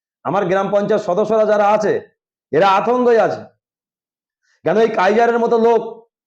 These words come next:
এরা তো পয়সাওয়ালা। বিগত দিন যা এই পার্টির মধ্যে থেকে, তৃণমূল কংগ্রেসের মধ্যে থেকে,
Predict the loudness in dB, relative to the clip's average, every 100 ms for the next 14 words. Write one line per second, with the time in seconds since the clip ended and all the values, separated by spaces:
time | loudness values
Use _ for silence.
0 | _ _ _ _ _ -2 -2 -2 0 0
1 | 2 2 4 2 -2 -10 -20 _ _ -6
2 | -2 0 0 0 0 0 2 2 2 0
3 | -6 -16 _ -4 -2 -2 -2 0 0 0
4 | -2 0 0 0 0 -2 -8 _ _ _
5 | _ -4 0 0 0 0 0 2 0 0
6 | 0 0 0 0 -2 -6